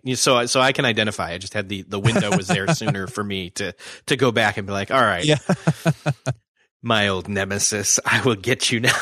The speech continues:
Speaker 1: <laughs>
Speaker 2: I never have beat Super Mario Brothers three. That still really bugs me. But
Speaker 1: Oh,
Speaker 2: it
Speaker 1: see, I did that first.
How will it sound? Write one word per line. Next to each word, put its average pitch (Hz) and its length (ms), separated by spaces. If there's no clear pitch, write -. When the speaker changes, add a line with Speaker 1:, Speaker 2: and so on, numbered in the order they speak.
Speaker 1:
<laughs> - 800
Speaker 2:
I 208 60
never 277 220
have 220 180
beat 175 180
Super 180 240
Mario 135 280
Brothers 120 380
three. 127 240
That 123 200
still 208 460
really 151 360
bugs 123 320
me. 120 80
But 117 200
Speaker 1:
Oh, - 20
Speaker 2:
it 107 80
Speaker 1:
see, 139 140
I 131 60
did 123 180
that 123 180
first. - 500